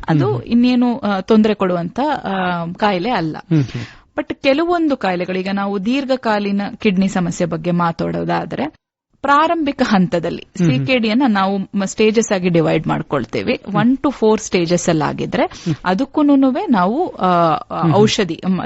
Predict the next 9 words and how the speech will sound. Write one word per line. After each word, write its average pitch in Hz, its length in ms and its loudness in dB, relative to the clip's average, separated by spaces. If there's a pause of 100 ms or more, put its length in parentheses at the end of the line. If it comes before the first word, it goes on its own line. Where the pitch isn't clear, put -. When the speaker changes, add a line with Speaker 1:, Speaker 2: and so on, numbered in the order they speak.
(140)
Speaker 1:
ಮಾತ್ರೆ, 175 580 0 (100)
ಸಿರಪ್ 175 540 -2
ಆ 180 100 2
ತರದನ್ನ 170 460 0
ಬರೆದ್ಬಿಟ್ಟು 165 500 -2
Speaker 2:
ಹ್ಮ್. 403 140 0
Speaker 1:
ಕಂಟ್ರೋಲ್ 160 400 2
ಮಾಡ್ಕೊಳ್ಬಹುದು. - 680 -2 (320)
ಅದು, 180 220 -2